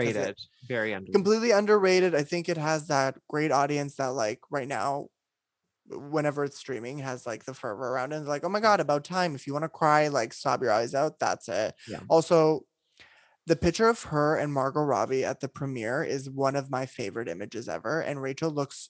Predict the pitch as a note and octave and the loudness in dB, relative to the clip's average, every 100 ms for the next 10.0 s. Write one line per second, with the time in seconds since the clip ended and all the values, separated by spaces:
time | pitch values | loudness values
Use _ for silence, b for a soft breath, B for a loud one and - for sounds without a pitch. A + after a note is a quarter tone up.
0 | _ - - - C3+ D#3 D#3 D3+ D3 D#3+ | _ -10 -6 0 2 2 2 2 2 2
1 | D#3 A3 F3 F3 F#3+ - D3 - - - | 0 -2 -2 -2 -2 -4 -4 -4 -6 -10
2 | - - - _ C#3 C#3+ D#3 - D3+ D3 | -10 -14 -20 _ -10 -4 -4 -4 -8 -10
3 | B2 B2 A2 C#3 G#2+ G2 G2 - G2 F#2+ | -8 -8 -6 -8 -8 -10 -14 -10 -10 -6
4 | A#2+ B2+ F3 G#3 E3+ - C#3+ B2+ C3+ C3 | -2 0 0 -2 -2 -2 -2 0 -4 -2
5 | C3 A#2+ B2+ - - C3 B2+ B2+ B2 B2+ | -4 -4 -8 -12 -8 -6 -4 -2 -2 0
6 | B2 B2 A#5+ - - G#3+ B3 D#4 D#4 G#3 | 0 0 -4 -4 -2 -4 -2 0 2 6
7 | - F3 C#3+ C3 C3 - D#3+ - D3+ C#3+ | 6 4 0 2 0 -2 -6 -4 -2 0
8 | C#3 C#3+ D3 C#3 C#3 C#3 C#3+ C#3 C3+ C3+ | -2 -2 -6 -2 -2 -2 -4 -4 -4 -4
9 | - C3 - B2+ C#3+ C#3+ D#3 D3+ D#3 E3 | -6 -10 -8 -6 -6 -4 -8 -4 -4 -4